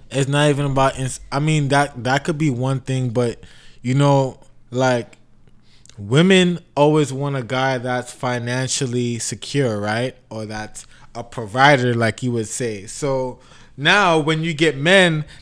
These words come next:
that be like, "Yo, boom, quit your job. Boom, I'm taking you shopping." Now it's like,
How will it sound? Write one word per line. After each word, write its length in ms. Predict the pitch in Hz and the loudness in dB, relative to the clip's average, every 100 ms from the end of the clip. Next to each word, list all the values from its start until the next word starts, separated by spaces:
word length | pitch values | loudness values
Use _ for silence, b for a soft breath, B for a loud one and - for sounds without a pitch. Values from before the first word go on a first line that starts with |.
| - | -6
that 160 | 131 | -4
be 60 | 131 | 0
like, 320 | 139 131 - | 0 -2 2
"Yo, 400 | 151 151 117 90 - - - - - - | 6 6 4 -6 -16 -20 -20 -20 -20 -2
boom, 320 | 151 156 131 | 2 4 2
quit 260 | - 165 - | 2 2 4
your 80 | 139 | 4
job. 540 | 117 156 143 113 90 - b b b - - | 8 10 8 6 0 -12 b b b -20 -2
Boom, 300 | 160 160 131 | 2 2 0
I'm 120 | 120 | -6
taking 340 | - 170 160 139 | 2 2 2 0
you 100 | 131 | 2
shopping." 600 | - 170 165 139 120 104 B B - | 8 8 8 2 -4 -8 B B -2
Now 240 | 151 180 | 2 2
it's 160 | 175 151 | 2 2
like, 320 | 165 151 147 | 2 0 -4